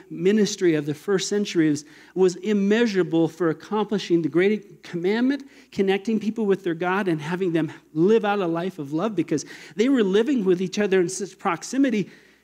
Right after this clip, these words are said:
How can you love someone without being connected to them in some way,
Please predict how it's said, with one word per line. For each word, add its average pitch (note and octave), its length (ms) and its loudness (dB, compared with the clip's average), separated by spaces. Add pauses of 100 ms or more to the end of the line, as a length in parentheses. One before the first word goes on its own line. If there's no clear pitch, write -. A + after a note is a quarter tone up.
(520)
How - 300 -12
can F4+ 220 -8
you D#4+ 160 2
love A3+ 240 -4
someone F#3 320 0
without D#3+ 320 -4
being F#3 180 -4
connected F#3+ 460 -4
to F3 100 -12
them D#3+ 180 2
in C#3 120 0
some D3 260 -4
way, C#3 340 -4